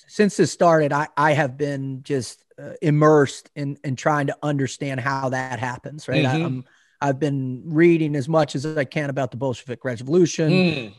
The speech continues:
Speaker 1: uh, the
Speaker 2: mm.
Speaker 1: Cultural Revolution in China, Nazism, right? And,
Speaker 2: Yeah.
Speaker 1: and there, you know, I, I know you're familiar with, um, Jordan Peterson, and
Speaker 2: Yeah, yeah.
Speaker 1: you know, he does a lot of lecturing on Alexander, uh,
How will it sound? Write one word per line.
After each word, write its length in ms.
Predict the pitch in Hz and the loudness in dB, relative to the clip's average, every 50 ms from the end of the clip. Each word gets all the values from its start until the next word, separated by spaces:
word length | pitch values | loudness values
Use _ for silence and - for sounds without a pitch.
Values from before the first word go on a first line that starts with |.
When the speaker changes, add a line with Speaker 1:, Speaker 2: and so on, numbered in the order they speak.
| _ | _
Speaker 1:
uh, 120 | 131 131 131 | -4 -2 0
the 80 | 165 | 0
Speaker 2:
mm. 60 | 160 | 2
Speaker 1:
Cultural 360 | 123 175 165 - - 170 160 151 | 6 6 6 6 4 2 2 2
Revolution 540 | 151 151 143 147 147 147 143 - - 135 | 2 0 0 0 0 0 -2 -2 -4 -6
in 80 | 123 117 | -8 -6
China, 680 | - - 180 175 175 170 165 165 160 156 156 156 147 139 - - _ _ _ _ _ 143 | -4 -2 0 2 2 2 2 2 2 2 0 0 -2 -4 -8 -20 _ _ _ _ _ 4
Nazism, 760 | 147 156 175 180 - - 190 180 170 170 156 165 170 165 | 6 6 6 6 4 2 4 6 6 6 4 2 0 0
right? 280 | 165 160 160 160 160 160 | 2 2 2 2 0 0
And, 240 | 160 147 147 156 - _ | -2 -4 -4 -6 -6 _
Speaker 2:
Yeah. 120 | 143 147 | 2 2
Speaker 1:
and 180 | 147 147 147 143 - _ _ _ | 4 2 0 -4 -6 _ _ _
there, 160 | - 151 151 147 - | -2 -2 -2 0 -2
you 60 | 160 | -2
know, 120 | 147 135 | -2 0
I, 220 | 131 131 143 156 - - | -2 -2 -2 -4 -4 -4
I 80 | 143 143 | -4 -2
know 160 | 151 156 151 | 0 2 2
you're 180 | 147 143 139 131 | 2 2 2 0
familiar 460 | - - 151 151 151 147 147 147 143 | -2 -6 -6 -4 -2 -2 -2 -2 -2
with, 320 | 139 139 135 127 - - | -2 -2 -4 -6 -8 -8
um, 320 | 131 139 139 131 131 131 135 | -6 -6 -6 -6 -6 -8 -8
Jordan 300 | 135 143 135 131 123 117 | -6 -6 -4 -4 -6 -6
Peterson, 600 | - - 180 170 156 156 139 - - 147 139 139 | -6 -4 -4 0 0 0 0 0 -4 -6 -6 -6
and 180 | 139 131 131 123 - _ - | -6 -8 -8 -10 -12 _ 2
Speaker 2:
Yeah, 180 | 175 240 240 185 | 4 4 4 6
yeah. 100 | 208 233 | 4 2
Speaker 1:
you 40 | 175 | 4
know, 120 | 160 156 | 2 2
he 140 | 131 165 196 | 4 4 6
does 220 | 165 190 175 147 | 8 8 8 8
a 60 | 151 147 | 6 2
lot 480 | 139 147 160 165 170 175 180 185 180 | 2 2 4 4 6 6 6 6 4
of 60 | 170 | 4
lecturing 600 | 156 156 151 147 139 - - - 156 147 143 143 139 | 2 0 -2 -2 -4 -6 -8 -6 -6 -4 -4 -4 -6
on 240 | 139 139 135 135 131 - | -6 -6 -8 -8 -8 -6
Alexander, 720 | 139 143 143 135 123 147 143 135 135 135 131 127 127 127 | -4 -2 -2 -2 -2 -4 -6 -4 -4 -4 -4 -6 -8 -12
uh, 60 | _ | _